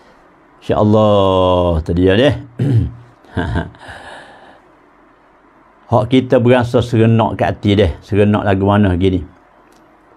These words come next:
Bila siapa hari kiamat esok, inna Ramadan yaji'u yaumal qiyamah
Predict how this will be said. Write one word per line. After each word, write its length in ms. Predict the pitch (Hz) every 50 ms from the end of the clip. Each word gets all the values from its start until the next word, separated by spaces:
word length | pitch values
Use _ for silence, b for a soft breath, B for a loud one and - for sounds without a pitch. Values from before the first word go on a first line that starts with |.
| _ -
Bila 560 | - 104 104 110 107 107 113 113 113 110 101
siapa 640 | - - 98 92 90 - - - 113 101 101 98 98 87 80
hari 320 | 82 87 98 95 87 -
kiamat 400 | 101 95 95 98 98 101 98 -
esok, 640 | 98 90 - - 120 117 113 113 117 - - - 95
inna 400 | 98 92 95 95 95 95 92 92
Ramadan 720 | 95 95 92 95 98 95 92 92 101 110 131 143 - - - -
yaji'u 720 | 95 101 101 98 87 85 85 113 135 143 147 - 127 123
yaumal 640 | 113 104 110 120 123 127 113 110 110 107 104 104 92 - -
qiyamah 640 | 107 104 107 120 127 135 135 139 160 202 185 -